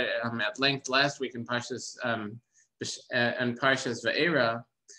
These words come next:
that, um, the purpose of the plagues, the first three plagues were to say that, um, "So that you'll know that I am Hashem." The second set of plagues was, "You'll know I am Hashem in the midst of the land." And the third set of plagues was,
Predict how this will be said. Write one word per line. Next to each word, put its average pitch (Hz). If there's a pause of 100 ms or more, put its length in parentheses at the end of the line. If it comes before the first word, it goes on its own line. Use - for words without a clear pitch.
(340)
that, 127
um, 127
the 123
purpose 196
of 131
the 131
plagues, 135
the 123
first 175
three 156
plagues 143
were 147
to 127
say 147
that, 117 (120)
um, 113
"So 135
that 123
you'll 117
know 127
that 110
I 131
am 127
Hashem." 127 (540)
The 120
second 196
set 151
of 123
plagues 123
was, 139
"You'll 123
know 123
I 120
am 139
Hashem 127
in 110
the 110
midst 135
of 123
the 107
land." 131
And 127
the 123
third 156
set 139
of 120
plagues 110
was, 131